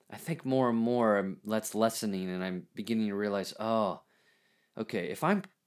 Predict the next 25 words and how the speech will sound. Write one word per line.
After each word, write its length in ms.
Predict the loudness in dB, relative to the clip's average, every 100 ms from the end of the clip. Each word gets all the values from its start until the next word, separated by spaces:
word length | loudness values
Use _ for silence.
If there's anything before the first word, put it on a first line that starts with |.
| -2
feeling 280 | 2 4 4
really 220 | 2 2
tormented 560 | 2 2 4 2 4
right 160 | 6 6
now, 160 | 4 2
if 140 | 4
I'm, 240 | 2 2 -4 -20 _ _ _ _ -8
you 100 | -2
know, 300 | 2 2 0 _ -2
then, 220 | -2 -2
then 160 | -2 2
I've, 240 | 4 2 -6 _ _ _ _ _ _
I'm, 240 | 2 2 0 2
I'm, 400 | 6 6 4 -2 _ _ _ _ 0
I 160 | 4
am 420 | 4 4 0 -4 -14 _ _ _ _ -8
railing 580 | 0 4 4 4 2 0
on 180 | -2 -4
myself. 600 | -8 -4 -4 -4 -8 -4 2
I 160 | 4
am, 380 | 4 2 0 -6 -14 -4
I 180 | 0 2
am 340 | 2 0 -4 -6
just 440 | 0 2 0 -2
going 380 | 0 0 -2